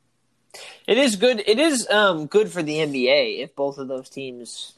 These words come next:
are, I mean, whether or not they,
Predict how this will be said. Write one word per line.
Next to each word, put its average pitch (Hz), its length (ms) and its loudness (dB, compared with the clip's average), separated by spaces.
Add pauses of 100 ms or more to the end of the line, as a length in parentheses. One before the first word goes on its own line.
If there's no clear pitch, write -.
(960)
are, 131 460 0 (1400)
I 135 60 -14
mean, 135 280 -10 (300)
whether 233 180 4
or 214 40 4
not 196 180 2
they, 175 180 -2